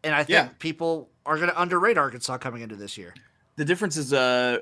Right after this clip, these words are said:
Speaker 2: I mean, we brought in somebody who should honestly be comparable, and that's Jaden Hazelwood.
Speaker 1: And God damn it, I love rooting for your quarterback.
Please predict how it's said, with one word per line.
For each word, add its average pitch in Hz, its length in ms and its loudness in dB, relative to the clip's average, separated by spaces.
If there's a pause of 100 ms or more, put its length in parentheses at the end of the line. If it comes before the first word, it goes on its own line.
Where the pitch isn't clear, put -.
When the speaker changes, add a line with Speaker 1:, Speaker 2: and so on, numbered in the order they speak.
Speaker 2:
I 131 60 4
mean, 131 220 2
we 135 100 0
brought 147 320 6
in 147 160 2
somebody 127 600 -2
who 123 320 -6
should 135 340 -4
honestly 123 400 -2
be 113 120 -12
comparable, 117 500 -8
and 110 100 -10
that's 123 160 -12
Jaden 113 320 -8
Hazelwood. 123 640 -10 (720)
Speaker 1:
And 143 180 -12
God 143 220 -8
damn 135 160 -8
it, 123 40 -8
I 120 60 -6
love 117 260 -10
rooting 101 200 -14
for 107 120 -14
your 98 120 -12
quarterback. 92 440 -16